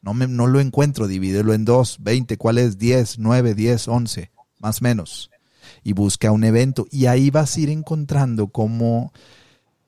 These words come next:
la memoria te va trayendo recuerdos y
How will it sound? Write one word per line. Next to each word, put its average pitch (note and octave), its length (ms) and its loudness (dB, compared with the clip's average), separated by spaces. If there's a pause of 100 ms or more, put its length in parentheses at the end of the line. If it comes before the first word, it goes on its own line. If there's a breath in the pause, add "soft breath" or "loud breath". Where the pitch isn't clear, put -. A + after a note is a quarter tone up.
(380)
la C3 140 0
memoria C3+ 440 4
te A#2 120 -2
va A2 160 -2
trayendo B2+ 420 0
recuerdos B2+ 760 0 (140)
y A#2+ 480 2